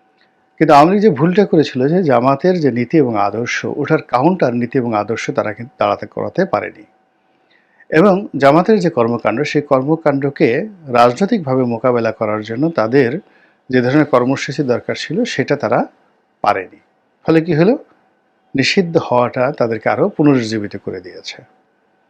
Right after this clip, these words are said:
এখন আওয়ামী লীগকে নিষিদ্ধ করা হয়েছে, যদি সেই নিষিদ্ধকে চ্যালেঞ্জ জানিয়ে আওয়ামী লীগ তার রাজনৈতিক প্রজ্ঞা, মেধা, যোগ্যতা, কথাবার্তা, আচরণ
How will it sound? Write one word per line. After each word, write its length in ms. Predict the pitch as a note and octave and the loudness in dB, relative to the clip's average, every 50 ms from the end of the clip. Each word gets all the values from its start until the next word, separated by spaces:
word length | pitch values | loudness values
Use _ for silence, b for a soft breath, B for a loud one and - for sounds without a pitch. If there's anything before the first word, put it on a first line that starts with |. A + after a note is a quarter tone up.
| _ _ _ _ _ _ _ _ _ _ _ _ _ _ _ - | _ _ _ _ _ _ _ _ _ _ _ _ _ _ _ -6
এখন 380 | D3 - - G#3+ G#3 A3+ C4 | -2 2 4 4 4 2 0
আওয়ামী 320 | - - D3 C#3+ D#3+ F#3+ G#3 | 2 4 6 6 6 6 4
লীগকে 160 | G#3 - A3+ | 2 2 2
নিষিদ্ধ 340 | F#3 E3 - - G3 F3 F#3+ | 0 0 0 0 0 0 0
করা 220 | E3 - B2 G#2+ | 0 -2 -2 -4
হয়েছে, 400 | F#2+ G2 G#2 G#2 G2 - D#3+ D#3+ | -4 -8 -10 -10 -6 -4 -2 -2
যদি 320 | C3+ C3 C3+ F#3 G#3 A3 A#3 _ _ _ _ _ _ - - - | -2 0 0 -2 -2 -4 -8 _ _ _ _ _ _ -20 -20 -20
সেই 200 | D#3 - - C#3 | -10 -4 -2 0
নিষিদ্ধকে 1200 | B2+ B2 B2+ B2+ - - E3 E3 D3+ C#3 C3 B2+ - C3+ D#3+ E3+ E3+ E3+ - - F3+ F#3 G3+ C4 D4+ - _ _ _ _ _ _ _ _ _ _ _ _ _ _ _ _ _ _ | 0 0 -2 -2 -2 0 0 -2 -2 -4 -12 -6 -2 0 2 2 2 0 0 0 2 2 2 0 -2 -4 _ _ _ _ _ _ _ _ _ _ _ _ _ _ _ _ _ _
চ্যালেঞ্জ 600 | - - - - C3+ C3 D3 F3 F#3+ G3 - - | -8 -2 2 4 4 6 6 4 4 2 0 -4
জানিয়ে 640 | C3+ A2+ A2+ G#2 G2+ G#2 G#2 G#2 G#2 F#2 F#2 G2+ A#2+ F3+ A#3+ _ _ _ _ _ _ _ _ _ _ _ _ _ _ _ _ _ _ _ | -4 -4 -4 -4 -4 -4 -6 -8 -8 -10 -10 -12 -12 -14 -14 _ _ _ _ _ _ _ _ _ _ _ _ _ _ _ _ _ _ _
আওয়ামী 260 | - A#2+ B2+ C3 B2+ C3+ | 0 2 2 2 2 0
লীগ 100 | C#3+ C#3+ | 0 0
তার 120 | - A#2+ A2 | -2 0 0
রাজনৈতিক 420 | A2 A2 G#2+ G#2+ A#2+ G#2+ A#2+ A2 - | 0 0 0 -2 -4 -6 -6 -6 -4
প্রজ্ঞা, 600 | - B2+ B2 A#2+ A#2 A2 - B2+ C3 C3 C3 C#3 D#3+ - _ - | -2 0 0 0 -2 -2 -2 0 0 0 0 -4 -8 -12 _ -8
মেধা, 540 | B2+ A2 A2 A2+ A2 G2+ G2+ B2 C3 C3+ E3 F#3 _ - C3+ A#2 | -2 0 0 0 0 -2 -4 -2 -4 -4 -6 -10 _ -14 -8 -4
যোগ্যতা, 600 | A2+ A2+ A2 G#2 A2 A2 G#2+ - B2 C3+ D#3 D3 _ | -2 -2 -2 -2 -4 -6 -6 -8 -10 -10 -12 -10 _
কথাবার্তা, 920 | - A#2+ A#2 - - - C3 C3 C3 C#3+ C#3+ C#3 B2+ A2 - - D#3 D#3 D3 | -4 -4 -4 -4 -4 -4 -2 -2 0 0 0 0 0 0 -2 -2 -2 0 0
আচরণ 440 | C3 B2+ - - C#3 A#2+ G#2 - | 0 0 0 -2 -2 -2 -4 -6